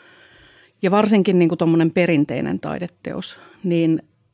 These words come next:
silloinhan siitä menetetään jotakin, mitä se taiteilija itse on tehnyt. Ja semmonen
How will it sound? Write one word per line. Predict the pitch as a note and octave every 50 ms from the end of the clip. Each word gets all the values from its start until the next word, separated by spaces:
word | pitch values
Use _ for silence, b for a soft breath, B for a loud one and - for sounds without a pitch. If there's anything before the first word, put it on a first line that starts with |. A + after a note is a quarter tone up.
| _ _ _ _ _ _ _ _ _ -
silloinhan | - - - G#3 G3+ G#3 G3+ G3+ G3 F#3+ G3 F#3
siitä | - F#3 F3+ - F3+
menetetään | F3+ F#3 F3+ F3+ F3 E3+ - E3+ D#3+ - E3 E3 D#3+ E3
jotakin, | D#3+ D#3+ - E3+ E3 - E3+ D#3
mitä | D3+ D#3+ D#3+ E3
se | D#3+ - D3
taiteilija | - D#3+ D3 D3 - D#3+ D#3 D#3+ E3 E3 - -
itse | - C#3 - - - - -
on | - E2 -
tehnyt. | - - - - - - - - _ - - - _ b b b b b b b b b b b
Ja | - D3+
semmonen | E3+ E3 E3+ E3+ E3 D#3+